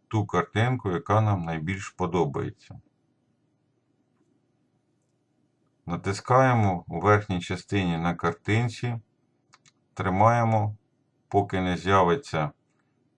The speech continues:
е, меню «Завантажити або поділитись зображенням». Натискаємо «Завантажити зображення». Відбувається завантаження. Повертаємося до класу. Натискаємо на квадратик,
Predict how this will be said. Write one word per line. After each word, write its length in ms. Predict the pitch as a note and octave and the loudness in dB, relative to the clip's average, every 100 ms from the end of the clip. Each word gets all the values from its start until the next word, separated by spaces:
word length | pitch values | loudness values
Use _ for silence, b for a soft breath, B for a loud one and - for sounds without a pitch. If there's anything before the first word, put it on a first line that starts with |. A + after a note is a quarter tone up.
| - | -10
е, 680 | F2 F2 E2 E2 D#2+ D#2 - | -4 -2 0 0 0 -4 -4
меню 440 | F2 F2+ F2+ A#2+ | -2 0 2 2
«Завантажити 1000 | G#2 F2+ E2 D#2+ G2 A2 A2 G#2 G#2+ G#2+ - | 0 0 0 0 2 2 2 -2 -2 -4 -6
або 220 | - D2+ E2+ | -8 -6 -4
поділитись 680 | F#2 D#2+ E2+ F#2 G2+ F2+ | -4 -2 0 0 0 -2
зображенням». 640 | F2+ F2 E2+ D#2+ D2+ D2 D2+ | -2 -2 0 0 -2 -10 -10
Натискаємо 680 | D2+ E2+ - G#2 G#2 E2+ | -8 -10 0 2 2 0
«Завантажити 840 | C#2+ F#2 G2 F3 E2+ D#2+ - - C#2+ | -2 0 0 0 0 -2 -4 -16 -10
зображення». 720 | D#2 C#2 D#2 - - C#2 G#2+ - _ _ b b b b b - | -8 -2 -2 -2 -4 -14 -16 -18 _ _ b b b b b -10
Відбувається 920 | F2 D#2+ F2+ G#2 A#2+ B2 G#2+ A#2 G#2+ G2+ | -8 -4 2 6 6 4 0 -2 -2 -4
завантаження. 880 | D2+ F#2+ G2+ F#2+ E2 D2+ - D2 D2 _ b b b b b _ - | -4 0 0 0 -2 -4 -6 -14 -16 _ b b b b b _ -2
Повертаємося 1080 | F#2 F#2 G2+ G#2+ A#2+ B2 B2 A2+ - A2+ G#2+ - | 0 0 2 2 4 2 0 -2 -2 -4 -4 -12
до 320 | - - G#2+ | -14 0 2
класу. 600 | G#2+ G2+ F2 D2+ - D2 - _ _ - | 4 4 4 2 -4 -12 -14 _ _ -12
Натискаємо 680 | E2+ - D#2+ - G#2 F2+ D#2+ | -10 -10 -10 0 2 2 -2
на 100 | D#2 | -6
квадратик, 760 | - D#2+ D#2+ G#2 A#2+ C#3 - | -4 -4 2 4 4 0 -4